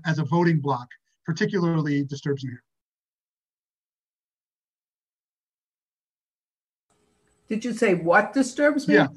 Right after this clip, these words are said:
Speaker 1: yeah, yeah, yeah. What aspect of that in particular do you find disturbing?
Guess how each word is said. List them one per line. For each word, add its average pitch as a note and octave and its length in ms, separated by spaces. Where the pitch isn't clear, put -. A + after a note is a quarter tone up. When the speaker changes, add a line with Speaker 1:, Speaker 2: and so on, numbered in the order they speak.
Speaker 1:
yeah, G#3+ 160
yeah, G#3 200
yeah. A3 180
What A3 180
aspect B3 440
of F3 80
that F#3 140
in F3 100
particular D#3+ 520
do F3 60
you D#3+ 60
find D#3+ 180
disturbing? C#3 380